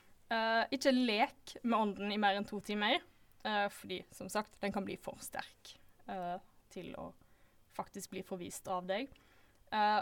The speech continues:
og det tryggeste vil være hvis alle dørene i huset er lukka, og ytterdøren er låst. Eh, alle vinduer også, alt s-, liksom lukka. Ja, det er vel, ellers så tror jeg bare det er sånn.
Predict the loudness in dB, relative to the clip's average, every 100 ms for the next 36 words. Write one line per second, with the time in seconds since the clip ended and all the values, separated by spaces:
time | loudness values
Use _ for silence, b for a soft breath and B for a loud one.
0 | 2 -6 -2 0 0 0 0 4 4 4
1 | -2 0 0 2 2 0 -2 -2 -2 -2
2 | -2 -2 2 4 4 2 -2 -2 -4 -2
3 | -2 -2 -4 -4 -2 -2 -4 -6 -10 -10
4 | -12 -16 -18 B -20 -14 -4 -2 -2 -2
5 | -2 -2 -4 -2 -2 -4 -8 -4 -4 -4
6 | -16 -20 -20 -20 -20 -18 -12 -10 -8 -8
7 | -10 _ -4 -4 -6 B B B B _
8 | _ _ -20 _ _ -2 -2 -4 -20 -20
9 | -10 -8 -6 -4 -4 -4 -10 -10 -10 -12
10 | b b b -20 -14 -10 -6 -6 -6 -8
11 | -8 -6 -8 -8 -12 -18 -20 -18